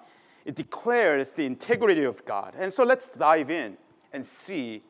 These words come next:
what that means. And so the number, uh, number one point, uh, is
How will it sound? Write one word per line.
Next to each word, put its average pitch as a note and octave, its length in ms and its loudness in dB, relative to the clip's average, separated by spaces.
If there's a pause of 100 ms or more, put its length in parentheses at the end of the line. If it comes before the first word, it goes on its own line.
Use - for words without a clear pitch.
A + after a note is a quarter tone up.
(400)
what D3+ 240 0
that C#3 260 -2
means. C3 520 -6
And C#3 120 -4
so D#3+ 80 -6
the C#3 100 -8
number, G3 600 4
uh, C#3+ 100 2
number D#3 220 0
one D3+ 200 0
point, - 520 -6 (380)
uh, G#2 540 -2 (140)
is C3+ 400 0